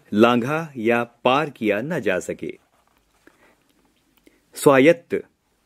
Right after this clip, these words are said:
अर्थात स्वतंत्र। अतर्क्य, यानी तर्क न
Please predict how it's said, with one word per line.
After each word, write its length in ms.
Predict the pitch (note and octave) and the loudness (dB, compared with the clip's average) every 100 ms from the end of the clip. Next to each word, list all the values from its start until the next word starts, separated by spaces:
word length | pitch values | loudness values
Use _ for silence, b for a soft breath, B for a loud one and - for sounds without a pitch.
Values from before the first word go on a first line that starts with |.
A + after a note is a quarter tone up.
| _ _ _ _ _ _ _ _ _ _ _ - | _ _ _ _ _ _ _ _ _ _ _ -2
अर्थात 560 | A#2 - A2+ D3+ - _ _ - | -2 2 0 0 -4 _ _ -4
स्वतंत्र। 640 | - E3 E3 A2 - F2+ - _ _ _ - _ _ _ _ _ _ _ _ _ _ _ _ _ _ _ - | 2 4 4 2 0 -8 -12 _ _ _ -20 _ _ _ _ _ _ _ _ _ _ _ _ _ _ _ -4
अतर्क्य, 560 | C#3+ - F#3 - - - _ _ _ _ _ _ _ _ _ _ _ G#2+ | 0 4 4 2 -8 -10 _ _ _ _ _ _ _ _ _ _ _ 2
यानी 480 | G#2 F#2 A2 F#3+ _ _ _ _ _ E3+ | 4 4 0 0 _ _ _ _ _ 2
तर्क 360 | F3 F3 E3+ - G#2+ | 2 0 -10 -6 2
न 240 | B2+ F3+ | 6 6